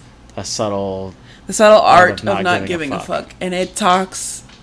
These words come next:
Speaker 2: it has, like, a million swear words in it, and I don't know. Sometimes I feel like it's just there to be there.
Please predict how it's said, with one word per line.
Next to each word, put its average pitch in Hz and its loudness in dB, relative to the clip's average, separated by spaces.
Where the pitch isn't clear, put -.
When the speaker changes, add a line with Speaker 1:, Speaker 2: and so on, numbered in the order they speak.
Speaker 2:
it 180 -6
has, 180 -6
like, 180 -6
a 175 -4
million 170 -6
swear 165 -8
words - -10
in 165 -8
it, - -10
and 185 -10
I - -8
don't - -12
know. - -14
Sometimes 196 -10
I - -6
feel - -8
like 147 -8
it's - -12
just - -8
there 165 2
to 143 -8
be 110 -10
there. - -14